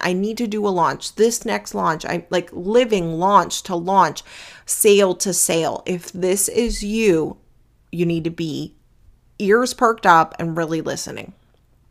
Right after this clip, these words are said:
So what we do with our clients is really help you to build a sustainable and profitable business that stands the test of time.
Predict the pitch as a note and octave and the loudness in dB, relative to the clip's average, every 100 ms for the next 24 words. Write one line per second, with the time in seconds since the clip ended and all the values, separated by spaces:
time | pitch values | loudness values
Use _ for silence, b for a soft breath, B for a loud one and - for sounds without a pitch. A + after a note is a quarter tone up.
0 | _ _ - - G3 D#3+ - - B B | _ _ -14 -2 4 4 2 -10 B B
1 | B B B B _ _ _ _ - F3+ | B B B B _ _ _ _ -14 -6
2 | E3+ G3+ B3+ A#3 A#3+ A3 F#3 F#3+ F3+ D3 | 2 4 4 0 -6 -6 -2 2 2 2
3 | E3+ A#3 - E3+ F3+ F#3+ - E3+ - - | -4 -12 -8 0 0 0 -2 -2 -4 -2
4 | F3 A#2+ F#2 - - - G3 F3+ E3+ E3+ | 0 0 -4 -12 -14 -6 -2 -2 -4 -8
5 | G3 B3 D#4 D#4+ B3 - F#3 F#3+ F#3+ E3+ | -6 -6 -4 -6 -6 -2 -2 -2 -4 -6
6 | E3+ - F#3 E3 - F3+ F#3 G#3 - F3 | -4 -6 -6 -8 -6 -2 0 0 -4 -4
7 | - E3+ - - E3+ E3+ F#3+ G3 G#3 G#3 | -4 -4 -6 -4 -2 0 0 0 0 0
8 | - E3+ E3 - D#3+ D#3 - E3+ E3 D#3+ | -2 -6 -8 -4 0 0 -2 -6 -4 -4
9 | - D3 - D#3 - - - - D3 - | -4 -4 -4 -8 -8 -10 -10 -8 -6 -6
10 | - D3 D3 - D3 E3 D#3 - C#3+ - | -8 -8 -8 -10 -10 -8 -8 -8 -12 -6
11 | G#2+ | -8